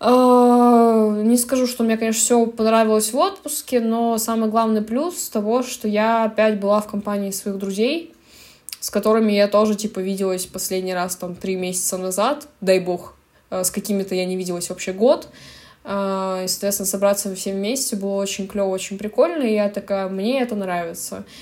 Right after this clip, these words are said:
Несмотря на то, что отпуск был не самый удачный, но компания людей, э, приятных на тот момент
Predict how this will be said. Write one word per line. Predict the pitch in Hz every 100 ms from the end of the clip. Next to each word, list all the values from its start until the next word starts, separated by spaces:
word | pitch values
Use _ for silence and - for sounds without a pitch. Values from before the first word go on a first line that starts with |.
| - -
Несмотря | 214 214 226
на | 220
то, | 220
что | 214 -
отпуск | 202 202 190 190
был | 202 196
не | 202
самый | 202 196 190
удачный, | 190 240 330 - 330 320 320 - - - _
но | 208 202 208 208 202 202 190 185 185 170 -
компания | 214 208 214 208 202 196
людей, | 190 208 269 320 339 - -
э, | 359 208 202 196 190 190 185 185 - - - - - _ -
приятных | 202 196 196 196 185 - - _ _ _
на | 202 196
тот | 190
момент | 190 185 185 196